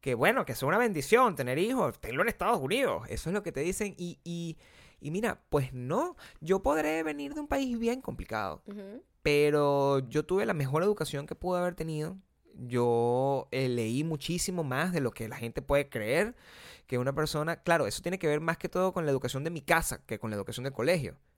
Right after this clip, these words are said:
Speaker 2: Totalmente.
Speaker 1: Pero, en, en
Speaker 2: Totalmente.
Speaker 1: fin.
Speaker 2: Es más, nosotros estábamos hablando en estos días de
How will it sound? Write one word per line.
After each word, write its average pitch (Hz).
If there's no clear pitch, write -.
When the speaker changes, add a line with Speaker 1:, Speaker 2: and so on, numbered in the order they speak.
Speaker 2:
Totalmente. 208
Speaker 1:
Pero, 123
en, 127
en 127
Speaker 2:
Totalmente. 277
Speaker 1:
fin. 311
Speaker 2:
Es 330
más, 302
nosotros 285
estábamos 381
hablando 320
en 220
estos 294
días 240
de 202